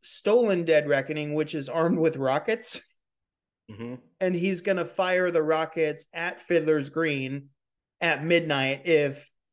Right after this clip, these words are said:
Speaker 1: Kaufman doesn't give him, like, what is it, like, five million dollars or something?
Speaker 2: Five million dollars.
Speaker 1: And a place of his own.
Speaker 2: Mm-hmm.
Speaker 1: Um,
Speaker 2: Real
Speaker 1: so
Speaker 2: quick, one thing I wanted to bring up too, and I'm sorry, I'm jumping around again.
Speaker 1: No, go for it, man. That's what
Speaker 2: Before,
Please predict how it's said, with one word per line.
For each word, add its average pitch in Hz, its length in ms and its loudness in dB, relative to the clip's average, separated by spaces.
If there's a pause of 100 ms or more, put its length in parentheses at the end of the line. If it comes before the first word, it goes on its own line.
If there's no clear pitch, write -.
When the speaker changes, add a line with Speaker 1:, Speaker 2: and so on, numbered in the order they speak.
Speaker 1:
Kaufman 156 500 -2
doesn't 147 340 2
give 151 140 2
him, 151 180 -2
like, 135 260 -2
what 160 160 2
is 135 100 -4
it, 147 80 -8
like, 135 200 -6
five 151 320 2
million 156 320 -2
dollars 151 420 2
or 156 80 -4
something? 170 460 -6 (420)
Speaker 2:
Five 107 240 -4
million 120 220 0
dollars. 98 360 0 (360)
Speaker 1:
And 156 120 2
a 143 40 0
place 170 320 2
of 165 80 4
his 151 140 0
own. 160 420 0 (600)
Speaker 2:
Mm-hmm. - 1300 -12
Speaker 1:
Um, 143 440 2 (880)
Speaker 2:
Real 151 180 4
Speaker 1:
so 185 60 -2
Speaker 2:
quick, - 580 -2
one 131 200 2
thing 156 180 0
I 135 60 4
wanted 135 200 4
to 117 40 -2
bring 120 220 -2
up - 160 -4
too, - 380 -6 (100)
and 98 100 -4
I'm 107 100 -2
sorry, 104 240 2
I'm 95 80 -4
jumping 95 240 -4
around 87 240 -8
again. 82 140 -10
Speaker 1:
No, 233 140 4
go 202 140 2
for 208 180 4
it, 143 60 2
man. 151 180 -2
That's - 440 -20
what 185 240 2
Speaker 2:
Before, 170 420 6